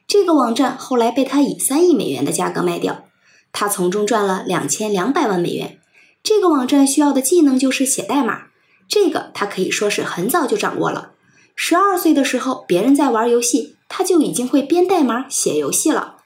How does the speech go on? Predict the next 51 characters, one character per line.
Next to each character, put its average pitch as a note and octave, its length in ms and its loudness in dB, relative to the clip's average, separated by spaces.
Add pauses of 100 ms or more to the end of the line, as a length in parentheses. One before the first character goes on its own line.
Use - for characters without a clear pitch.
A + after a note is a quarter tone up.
完 E3 200 -2
全 F#3+ 200 -4
是 F#3+ 100 -4
自 D#4+ 180 -2
学 - 200 -4
的。 - 200 -14 (540)
正 F#4+ 200 2
好 C4 200 0
上 C#4 160 2
大 D4 140 2
学 A3+ 180 2
的 D#4 100 4
时 D#4 140 -2
候 A#3 180 -2
赶 - 280 -6
上 F3 200 -6
第 C4 140 4
一 F4 80 6
波 E4+ 200 -2
互 - 200 -2
联 G#3+ 180 0
网 G#3 160 -2
浪 F#3+ 160 -4
潮， F#3+ 380 -6 (300)
所 F3+ 240 0
以 F#3 260 0
他 F4+ 180 -2
的 F4+ 100 0
这 C#4+ 120 2
次 A3 140 -2
成 F3+ 240 -6
功 C#4+ 280 -4
可 - 140 -8
以 D#3 80 -4
说 - 180 -4
是 A3 140 -4
一 A3 40 -6
个 C4+ 100 -4
必 D#4 180 4
然。 F3 200 -8 (520)
第 A#3 160 2
二 G#3 220 0
次 G3+ 340 -2
就 A#3 100 2
是 A3+ 120 0
创 B3 240 0
办 A3+ 160 2
网 E3+ 120 0
上 A3+ 220 -2
银 A3+ 140 0
行， A#3 280 -4